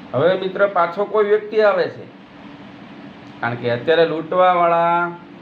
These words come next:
લૂંટાવા-, લૂંટવાવાળા ટૂંકમાં કેવો છે ને, લૂંટવા બેઠા છે, એટલે લૂંટવાવાળા મળી રહે છે. કારણ કે ઓલા લોકો બિચારા મજબૂર હોય કે, "ભાઈ,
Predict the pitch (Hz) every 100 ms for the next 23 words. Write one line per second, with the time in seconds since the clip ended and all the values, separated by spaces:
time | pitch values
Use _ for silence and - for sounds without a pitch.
0 | - - - 143 143 175 175 175 165 165
1 | 165 165 170 170 160 160 156 160 151 156
2 | 143 170 180 175 156 147 170 160 170 165
3 | 143 - - - - - - - 131 131
4 | 147 156 156 151 143 147 180 170 - -
5 | - - - - - - - 143 151 143
6 | 123 156 160 165 160 156 160 165 165 175
7 | - - - - - - - - - 113
8 | 120 170 190 135 98 107 98 110